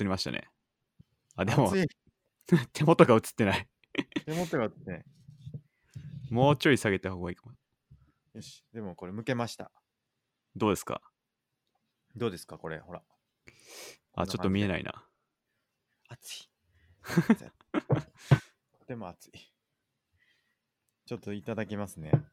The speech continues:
Speaker 1: はい。あー、なるほどな。
Speaker 2: どうですか？
Speaker 1: いや、なんかちょっと画質のせいもあるかもしれないですけど、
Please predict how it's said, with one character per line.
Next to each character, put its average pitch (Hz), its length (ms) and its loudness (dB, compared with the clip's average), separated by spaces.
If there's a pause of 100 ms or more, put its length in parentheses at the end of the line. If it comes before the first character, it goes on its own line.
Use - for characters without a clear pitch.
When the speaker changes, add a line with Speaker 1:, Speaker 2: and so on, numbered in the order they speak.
Speaker 1:
は 92 240 2
い。 - 80 -4 (800)
あ 113 1000 4 (720)
ー、 - 40 -16 (440)
な 95 80 -4
る 98 80 -4
ほ 104 100 -8
ど 104 120 -2
な。 98 360 0 (1600)
Speaker 2:
ど 123 100 4
う 110 60 4
で 87 60 -2
す - 100 -16
か？ 95 220 -12 (1300)
Speaker 1:
い 117 60 -8
や、 - 100 -6 (400)
な 135 60 0
ん 127 40 -2
か 131 60 0
ち 196 80 4
ょ 190 40 4
っ - 20 0
と 123 140 6
画 113 140 8
質 - 180 -2
の 185 100 4
せ 190 120 6
い 156 40 8
も 127 80 10
あ 107 40 10
る 107 60 6
か 107 100 0
も 98 80 0
し 110 80 -4
れ 104 40 0
な 98 60 2
い - 20 0
で - 20 0
す - 80 -12
け 95 80 0
ど、 87 460 -2